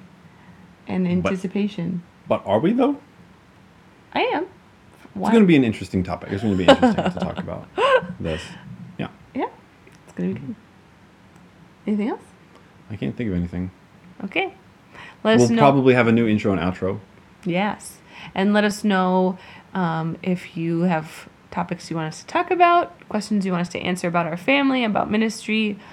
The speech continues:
Speaker 1: life in Japan, anything at all.
Speaker 2: If you want any rugs.
Speaker 1: No, stop.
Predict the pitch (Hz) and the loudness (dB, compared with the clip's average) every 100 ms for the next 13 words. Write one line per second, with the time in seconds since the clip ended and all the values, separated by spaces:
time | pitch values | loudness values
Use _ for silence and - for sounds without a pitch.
0 | - - 220 220 214 226 202 196 185 185 | -8 -4 2 2 2 2 2 2 2 -2
1 | 185 - - - - 196 196 196 185 175 | -6 -12 -20 -20 -6 -2 0 0 0 0
2 | 170 165 175 - - 107 120 107 104 92 | 0 0 -4 -8 -10 -4 2 4 6 6
3 | 87 98 92 90 - - - - 254 262 | 6 6 6 0 -6 -20 -20 -12 -10 -8
4 | 214 247 240 208 196 170 | -10 -10 -10 -10 -10 -10